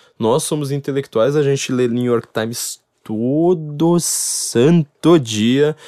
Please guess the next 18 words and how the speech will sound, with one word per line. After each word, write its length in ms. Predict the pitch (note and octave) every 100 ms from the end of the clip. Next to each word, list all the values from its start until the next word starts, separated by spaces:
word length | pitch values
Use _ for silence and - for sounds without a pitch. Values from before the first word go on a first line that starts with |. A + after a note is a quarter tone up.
| - - _
A 40 |
gente 220 | G#2 F#2+ -
se 100 | G2+
informa 920 | F2+ - - G2 B2 D#3+ F3+ F#3+ F3+
pela 260 | F#3 F3
C 240 | E3 - D#3+
N 220 | F3 D3+
N 340 | C#3 D#3 D3+ C#3+ - - - -
e 60 |
nós 400 | A2 A2+ D3 - -
afiançamos 1400 | C3 A#2 - - - B2 D#3+ E3 C3+ - - C3 C3+ C#3
para 260 | - A#2+ B2+
você: 320 | B2 B2 - - - _
Donald 440 | G#2+ A#2+ A2+ G#2
Trump 380 | - - C#3 - -
não 800 | C#3 C3+ C3 C#3 C3+ C#3 E3 G3
será 440 | - - D3 D3+
eleito." 520 | D3 G#2 - _ -